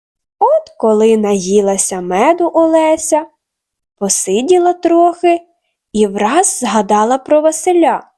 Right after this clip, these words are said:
«Ой, лишенько, та це ж він, бідолашний,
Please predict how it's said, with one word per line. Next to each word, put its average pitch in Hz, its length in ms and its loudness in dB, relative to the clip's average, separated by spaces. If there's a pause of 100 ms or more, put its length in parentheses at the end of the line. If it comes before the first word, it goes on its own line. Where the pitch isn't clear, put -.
(1000)
«Ой, 359 360 2
лишенько, 302 840 -2 (560)
та 247 140 -2
це 370 300 -2
ж 349 180 -6
він, 359 260 2
бідолашний, 339 960 2